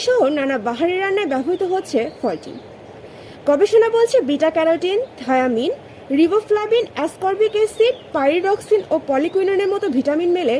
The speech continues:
খেজুরে। এছাড়াও নানা খনিজ উপাদান সহ ফ্লাভিনয়েডস ও ফাইবার রয়েছে ফলটিতে। খেজুরে বিদ্যমান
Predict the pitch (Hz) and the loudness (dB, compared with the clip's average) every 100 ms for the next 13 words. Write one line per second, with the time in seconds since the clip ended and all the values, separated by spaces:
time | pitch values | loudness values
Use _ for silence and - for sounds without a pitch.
0 | 311 - 214 196 143 - - - - - | -2 0 0 0 -8 -12 -18 -20 -20 -20
1 | - - 311 - 453 453 453 480 - 349 | -18 -2 0 2 2 4 2 0 2 2
2 | 381 427 427 427 427 - 415 339 254 392 | 4 2 0 2 2 2 0 2 2 2
3 | - - - - 302 269 330 381 415 554 | -6 -20 -20 -4 -2 0 0 0 2 0
4 | - 294 294 294 262 233 202 190 196 233 | 0 -2 -2 0 2 2 0 -2 -4 -6
5 | 214 170 185 - - - - - - - | -6 -8 -10 -14 -16 -20 -20 -20 -20 -20
6 | - - 370 320 415 427 440 440 453 | -20 0 2 4 2 4 2 2 2